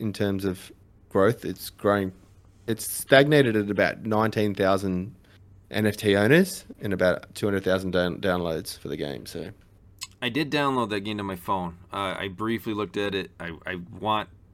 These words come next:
Speaker 2: to spend some more time with it. Just my time has been just crunched lately.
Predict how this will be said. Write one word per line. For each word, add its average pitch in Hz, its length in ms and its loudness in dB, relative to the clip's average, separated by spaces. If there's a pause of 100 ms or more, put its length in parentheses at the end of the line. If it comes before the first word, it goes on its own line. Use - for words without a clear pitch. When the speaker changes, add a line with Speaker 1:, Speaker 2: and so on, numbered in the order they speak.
(100)
Speaker 2:
to 101 100 -6
spend 98 300 -8
some - 100 -14
more 98 80 -6
time 117 240 -4
with 107 100 -8
it. - 140 -10
Just 87 240 -16
my 87 100 -8
time 98 380 -8
has 90 120 -8
been 95 160 -8
just 90 300 -14
crunched 95 420 -8
lately. 92 400 -8